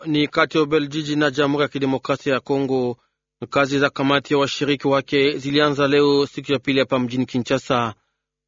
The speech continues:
Waziri wa Jamhuri ya Kidemokrasia ya Kongo anayehusika na uhusiano wa kimataifa na wa nchi za kando,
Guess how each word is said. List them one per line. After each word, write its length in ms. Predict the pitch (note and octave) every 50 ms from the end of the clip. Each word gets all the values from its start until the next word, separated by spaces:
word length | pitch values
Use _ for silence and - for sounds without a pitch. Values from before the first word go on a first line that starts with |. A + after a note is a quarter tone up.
| _ _ -
Waziri 320 | - A2+ G#2 - C#3+ C#3
wa 80 | C#3 B2+
Jamhuri 220 | C3+ C3 C3 C#3
ya 60 | C3+
Kidemokrasia 520 | - C#3 C#3 C3+ C3 - D3 C3+ - - C#3
ya 20 |
Kongo 220 | - D3 D3 C#3+
anayehusika 440 | C#3 C#3 C#3+ C#3+ C3 - - C3+ D3+
na 100 | C#3 C#3
uhusiano 400 | C#3 C3+ C3 - - C#3+ C#3+ C#3+ C#3
wa 60 | C3
kimataifa 800 | - - C#3 C3+ B2 - C#3 C#3 C#3+ - - C#3+ C3+ C3+ C3 B2 - _ _ _ _ _ _ _ -
na 120 | C#3 D3
wa 120 | D#3 D#3
nchi 260 | C#3 - - F3+ F3 D#3
za 160 | D3 D#3+ D3
kando, 520 | - E3+ E3 D#3+ D3+ D#3 D3+ D3+ D3+ D#3